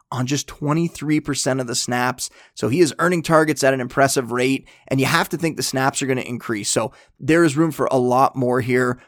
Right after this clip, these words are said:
Robinson is a must-add right now. You just gotta see what he can become and whether he can be that go-to guy in the Giants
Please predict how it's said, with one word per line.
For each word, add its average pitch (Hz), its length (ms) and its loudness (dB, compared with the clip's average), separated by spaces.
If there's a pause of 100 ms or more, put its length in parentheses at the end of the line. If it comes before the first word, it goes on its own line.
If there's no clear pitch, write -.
(100)
Robinson 135 460 4
is 113 120 -4
a 120 40 -2
must-add 117 560 -4
right 113 260 -6
now. 120 160 -4
You 120 80 -4
just 123 160 -6
gotta 220 160 2
see 233 240 0
what 208 180 4
he 185 100 -4
can 196 120 0
become 160 480 2 (260)
and 135 120 0
whether 151 240 4
he 170 80 4
can 147 160 2
be 160 180 -2
that 135 240 0
go-to 131 400 0
guy 127 280 0
in 120 240 -4
the 117 80 -4
Giants 117 400 -4